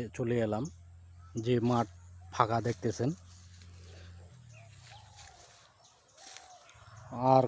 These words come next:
কয়েকদিনের ভিতরেই সব ধান কাটা মারা শেষ হয়ে যাবে। এই যে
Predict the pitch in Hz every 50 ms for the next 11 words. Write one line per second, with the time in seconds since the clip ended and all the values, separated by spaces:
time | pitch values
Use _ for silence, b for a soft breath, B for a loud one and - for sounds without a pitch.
0 | - - 131 127 127 117 117 135 139 135 127 123 123 120 123 110 127 123 127 127
1 | 127 123 113 - 123 120 120 - _ - - 107 107 123 123 123 - 123 113 117
2 | 117 117 117 113 110 110 104 - - 131 123 - 120 117 113 107 107 107 104 123
3 | 180 - - - - - - - - - - - - - - - B B B B
4 | B B B B B B B B B B - - - - - - - - - -
5 | - - - 117 120 123 117 123